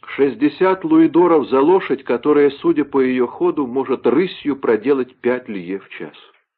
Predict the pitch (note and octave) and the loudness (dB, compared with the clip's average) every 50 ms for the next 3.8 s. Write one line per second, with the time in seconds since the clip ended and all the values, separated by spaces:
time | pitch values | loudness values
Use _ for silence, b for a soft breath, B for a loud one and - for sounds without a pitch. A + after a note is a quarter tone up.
0 | _ _ _ _ _ _ _ _ _ _ _ _ _ _ _ _ _ _ - F#2 | _ _ _ _ _ _ _ _ _ _ _ _ _ _ _ _ _ _ -8 -6
1 | G2 G2 - A2+ G#2 G2+ G2 G#2+ G#2+ G#2+ A2 - F#2+ F#2+ F2+ E2 - C#3+ D#3+ E3+ | -6 -4 -2 -4 -4 -2 -2 -2 -2 -4 -4 -2 -2 -2 -2 -2 -2 -4 -4 -4
2 | - - - _ _ _ _ _ _ _ _ _ _ G#2+ F#2+ - - - - A2+ | -6 -10 -20 _ _ _ _ _ _ _ _ _ _ -8 -4 -2 -4 -4 -2 -4
3 | A#2 G#2+ F#2+ - - - F2+ E2+ D2+ - - D2+ D2 - - - | -6 -6 -6 -10 -10 -8 -8 -8 -8 -8 -14 -20 -20 -20 -20 -20